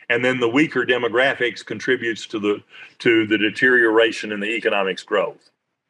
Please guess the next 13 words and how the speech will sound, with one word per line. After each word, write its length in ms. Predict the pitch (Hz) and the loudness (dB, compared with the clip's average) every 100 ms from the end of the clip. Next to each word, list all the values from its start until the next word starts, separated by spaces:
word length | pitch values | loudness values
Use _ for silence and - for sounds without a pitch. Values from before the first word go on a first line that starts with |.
| _ - - - - | _ -20 -20 -18 -4
I 100 | - | 0
want 360 | 120 147 165 - | 4 4 4 0
to, 420 | - 123 113 123 - | 2 4 4 0 -4
to 140 | - 110 | -4 -2
quote, 500 | - 143 135 127 - - _ _ - - 107 | 2 4 4 0 -6 -16 _ _ -20 -6 -2
uh, 120 | 104 | 2
my 260 | 117 120 | 2 2
friend 520 | 113 123 123 120 117 - | 0 0 0 0 -4 -4
William 360 | 117 117 110 | 0 0 0
Stull, 420 | 98 - 123 117 | -4 0 4 4
professor 500 | - 101 123 110 117 | 0 -2 -2 0 -2
of 100 | 104 | 0
economics, 760 | 113 104 110 107 107 107 - | -2 -2 0 0 0 -4 -8